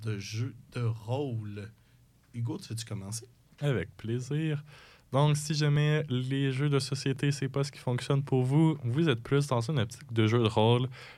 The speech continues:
Speaker 2: et soit Donjon Dragon, Call of Cthulhu, les grands classiques, euh, commencent à, à, à vous inspirer moins. Vous avez déjà fait les grandes aventures qui vous tentaient,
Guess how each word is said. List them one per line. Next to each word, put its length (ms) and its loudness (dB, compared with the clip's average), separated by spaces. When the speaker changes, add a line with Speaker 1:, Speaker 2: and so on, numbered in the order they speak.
Speaker 2:
et 380 4
soit 300 0
Donjon 320 0
Dragon, 840 2
Call 200 2
of 120 0
Cthulhu, 600 2
les 100 4
grands 300 2
classiques, 800 0
euh, 240 4
commencent 640 4
à, 440 2
à, 400 2
à 160 2
vous 260 4
inspirer 640 4
moins. 580 4
Vous 40 2
avez 120 6
déjà 260 6
fait 220 2
les 60 6
grandes 260 4
aventures 420 2
qui 140 -6
vous 100 -6
tentaient, 640 2